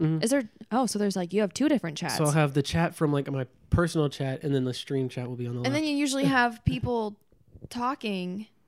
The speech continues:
Speaker 1: Yeah.
Speaker 2: with you. So you have, like, three different chats going on.
Speaker 1: Yeah. There's, like, a verbal chat, then there's the
Speaker 2: What?
Speaker 1: chat chat, and then the Discord chat.
Speaker 2: That's crazy.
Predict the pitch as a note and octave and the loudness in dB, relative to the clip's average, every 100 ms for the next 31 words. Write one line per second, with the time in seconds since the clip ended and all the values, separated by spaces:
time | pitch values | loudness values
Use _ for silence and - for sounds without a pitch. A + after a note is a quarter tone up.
0 | _ _ D3+ C3 A2 E4+ - F#3+ - - | _ _ 6 6 6 4 4 -2 0 6
1 | F4+ G#4+ G#4+ - - E4+ E4+ - C4 A#3+ | 6 8 6 4 2 4 4 2 0 4
2 | D#4 F4+ - - F#3+ F3 D#3+ - - C#3+ | 2 2 -2 0 0 0 -4 0 8 10
3 | A#2+ - D3+ C#3+ C#3 D3 E3+ F3 F#3+ F3+ | 8 6 8 8 10 12 12 12 10 8
4 | - - A3+ C3+ F4 E4 D#3+ D3 E3 D3+ | 6 -2 4 6 8 8 8 6 4 4
5 | - B2+ A#2+ A#2+ B2 - A2+ - G#2+ - | 6 4 6 4 2 2 -2 -2 -6 -2
6 | G#3 G#3+ - F3 E3 C#3+ D3+ | -2 -2 -2 -2 -2 -6 -8